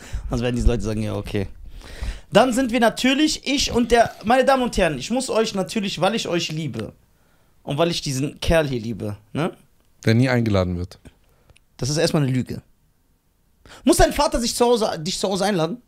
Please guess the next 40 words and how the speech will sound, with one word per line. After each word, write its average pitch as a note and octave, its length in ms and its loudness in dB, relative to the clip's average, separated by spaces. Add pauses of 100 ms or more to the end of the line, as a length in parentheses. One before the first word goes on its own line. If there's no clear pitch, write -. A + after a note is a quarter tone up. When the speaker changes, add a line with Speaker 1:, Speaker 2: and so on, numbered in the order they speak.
Speaker 2:
Normal. G#2 480 6 (280)
Speaker 1:
Nein. C#3 300 0 (280)
Speaker 2:
Ich - 140 -4
klingel, B2+ 220 0
ich G2+ 120 -4
klingel A3+ 280 2
einfach C3 220 2
und A#2 60 -4
geh A2+ 100 4
hoch, E3+ 260 0
oder G#2+ 100 4
Speaker 1:
Ja, D#3+ 180 6
Speaker 2:
was? G3+ 200 2
Speaker 1:
<laughs> A#3+ 200 2
das - 120 -12
denk - 220 4
ich - 140 -2
ganz F4 240 4
genau. G#3+ 180 2
Speaker 2:
Nein, G2+ 320 2 (240)
Speaker 1:
Doch. G3 160 4
Speaker 2:
das A#2+ 60 -4
mach G#2+ 120 4
ich F#2+ 120 -6
nicht. - 240 -8 (1400)
Speaker 1:
Okay. B2+ 320 -4 (640)
Also E3+ 160 2
erstmal G#3 320 0
ist E3+ 140 -4
Schein- G3+ 160 4
Speaker 2:
Ich A3 60 8
hab B3+ 100 6
ihn G#3+ 80 0
gestern A#3 300 2
geschrieben, E3+ 680 0
um D3+ 160 0
halb D3+ 200 2
eins A2+ 500 -2
Speaker 1:
Ja. D3 80 4
Speaker 2:
nachts. - 480 0